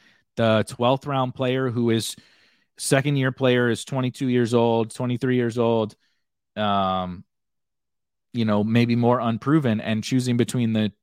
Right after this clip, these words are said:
thirty-year-old guy who has a little bit, you know, of past production, generally speaking,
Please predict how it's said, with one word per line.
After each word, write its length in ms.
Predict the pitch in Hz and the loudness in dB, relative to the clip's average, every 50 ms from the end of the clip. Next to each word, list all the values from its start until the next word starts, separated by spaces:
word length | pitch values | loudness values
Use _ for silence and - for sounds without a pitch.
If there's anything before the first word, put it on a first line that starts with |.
| _ _ _ _ _ | _ _ _ _ _
thirty-year-old 920 | 143 143 165 175 170 156 131 113 110 110 107 107 107 107 110 107 - _ | 2 2 2 2 0 0 0 0 0 0 0 0 -2 -2 -4 -6 -8 _
guy 300 | - 104 101 104 104 107 | -4 -2 0 0 -2 -2
who 240 | 104 - 107 101 98 | -4 -8 -10 -10 -8
has 200 | 101 110 113 113 | -8 -8 -8 -6
a 60 | 113 | -4
little 200 | 110 117 117 110 | -4 -2 -2 -2
bit, 260 | 113 120 110 113 - _ _ _ _ _ | 0 0 0 0 -2 _ _ _ _ _
you 160 | - 110 107 | -2 0 2
know, 240 | 101 101 101 98 - | 2 4 2 2 2
of 400 | - 104 101 101 107 - - _ _ _ _ - | 2 2 2 2 0 -2 -6 _ _ _ _ -4
past 340 | - 127 123 120 - - | -2 -2 -2 -4 -6 -10
production, 600 | - 113 113 151 185 208 - - - 107 104 139 - _ _ _ _ _ _ _ _ _ _ _ _ _ | -14 -8 -4 -4 -4 -4 -8 -12 -12 -12 -12 -12 -14 _ _ _ _ _ _ _ _ _ _ _ _ _
generally 500 | - 139 160 202 247 240 202 190 175 160 | 0 0 2 2 2 2 0 0 0 -2
speaking, 600 | - - - 151 139 131 - 135 139 156 170 180 | -4 -4 -4 -4 -4 -4 -6 -6 -6 -6 -8 -10